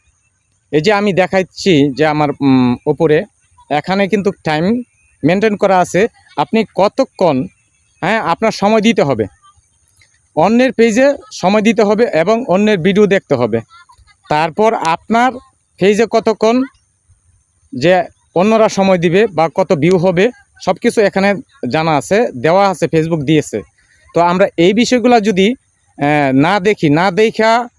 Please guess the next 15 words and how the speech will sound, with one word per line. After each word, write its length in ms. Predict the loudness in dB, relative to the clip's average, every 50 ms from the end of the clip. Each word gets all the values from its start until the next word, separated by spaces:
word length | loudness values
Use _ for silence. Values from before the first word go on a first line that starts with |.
| _ _ -6
আমরা 240 | -4 0 0 0
কমেন্ট 400 | 0 0 -2 0 0 0 0 0
করি, 260 | 0 0 0 0 -2 -4 -6 _ _ _ _ _ _ _ _ _ _ _ _ _ _ -6
বলি 540 | -2 2 2 2 2 2 2 0 0 -2 -4 -8 _ _ -8
যে 180 | -2 0 0 2
আমরা, 480 | 2 0 0 0 2 2 2 0 -2 -6 _ _ _ -4 -2
"ভাই, 180 | 0 0 0
আমাদের 340 | 0 0 0 0 0 0 0
ভিডিওতে 400 | 0 0 2 2 0 2 0 0
ভিউ 220 | 0 2 0 0
হয় 140 | 2 0 0
না, 160 | 0 0 0
আমি 160 | 0 0 -2 0
দশ 360 | 2 2 2 2 0 -2 -4 -2
মিনিট, 300 | 0 2 2 2 2 0